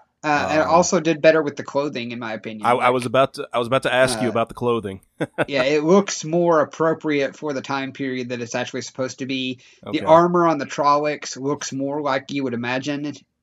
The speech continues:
Speaker 1: something that was wrought by these bestial
Speaker 2: Yeah.
Speaker 1: things
Speaker 2: Yeah.
Speaker 1: to be wearing. It, it's just all, it's, it's a lot more appropriate.
Speaker 2: And, and we get right there at the very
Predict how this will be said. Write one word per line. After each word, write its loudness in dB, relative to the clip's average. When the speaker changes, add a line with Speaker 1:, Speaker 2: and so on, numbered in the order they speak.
Speaker 1:
something -4
that -4
was -12
wrought 4
by 0
these -6
bestial -6
Speaker 2:
Yeah. 2
Speaker 1:
things -6
Speaker 2:
Yeah. -16
Speaker 1:
to -2
be 0
wearing. -6
It, -8
it's -2
just -2
all, 2
it's, -6
it's -4
a 0
lot 6
more 4
appropriate. -6
Speaker 2:
And, -2
and -4
we -6
get -6
right -4
there -2
at -4
the -8
very -4